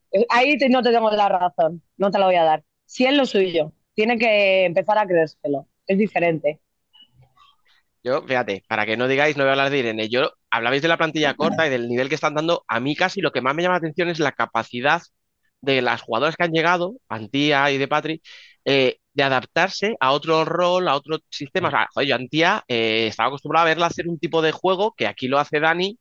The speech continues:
Speaker 2: y a Dani no la vas a quitar de ahí. O sea, eh, quiero decir, con lo que se ha ganado durante tantos años. Porque Emily al final,
Speaker 1: Sí.
Speaker 2: Emily es muy buena. Y que Emily se adapte a jugar un poco en el ala, incluso a veces la, sacar la pelota de atrás, tal.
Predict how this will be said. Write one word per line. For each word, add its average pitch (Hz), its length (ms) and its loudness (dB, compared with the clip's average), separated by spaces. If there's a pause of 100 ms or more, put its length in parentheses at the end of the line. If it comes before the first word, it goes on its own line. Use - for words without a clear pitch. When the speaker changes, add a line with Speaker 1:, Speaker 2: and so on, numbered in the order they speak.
(580)
Speaker 2:
y 104 80 -6
a 104 80 -6
Dani 101 220 -8
no 117 80 0
la 117 100 2
vas 117 140 -2
a 117 60 -4
quitar 110 280 -6
de 98 60 -8
ahí. 123 240 0
O - 60 -8
sea, 101 480 -2
eh, 104 220 -6
quiero 113 140 -2
decir, 131 240 -4
con 113 180 -6
lo 113 100 -2
que 110 140 -4
se 117 120 -2
ha 120 80 2
ganado 123 320 2
durante 123 300 -2
tantos 117 260 -2
años. 131 220 -2 (460)
Porque 170 280 2
Emily 220 320 0
al 196 80 -2
final, 202 300 0
Speaker 1:
Sí. 170 220 -2 (200)
Speaker 2:
Emily 170 280 0
es 156 60 2
muy 139 120 -2
buena. 110 340 -4 (160)
Y 127 100 -4
que 143 120 2
Emily 165 220 0
se 165 80 -2
adapte 151 220 0
a 143 40 0
jugar 143 320 -2
un 135 80 -10
poco 143 200 -4
en 131 100 -2
el 123 120 0
ala, 127 260 2
incluso 120 300 -6
a 120 40 0
veces 143 240 -2
la, 123 220 0
sacar 127 220 -2
la 135 80 -2
pelota 135 240 0
de 131 60 0
atrás, 127 280 -2
tal. 139 180 -2